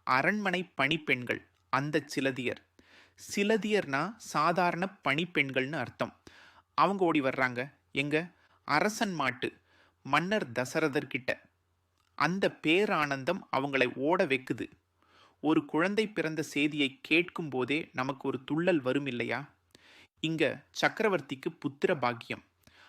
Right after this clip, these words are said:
அதிலும் உலகத்தை காக்க வந்த இறைவன். அந்த குழந்தை பிறந்த செய்தியை தசரதருக்கு தெரிவிக்கணும்.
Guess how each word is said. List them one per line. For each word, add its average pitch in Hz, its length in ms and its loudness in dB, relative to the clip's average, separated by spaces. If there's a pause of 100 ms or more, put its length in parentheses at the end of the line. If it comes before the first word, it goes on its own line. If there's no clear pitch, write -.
(120)
அதிலும் 185 580 0
உலகத்தை 160 580 0
காக்க 139 380 0
வந்த 131 360 -4
இறைவன். 131 460 0 (840)
அந்த 143 260 0
குழந்தை 196 480 0
பிறந்த 147 360 -4
செய்தியை 139 560 -4 (100)
தசரதருக்கு 139 760 -2
தெரிவிக்கணும். 131 540 -2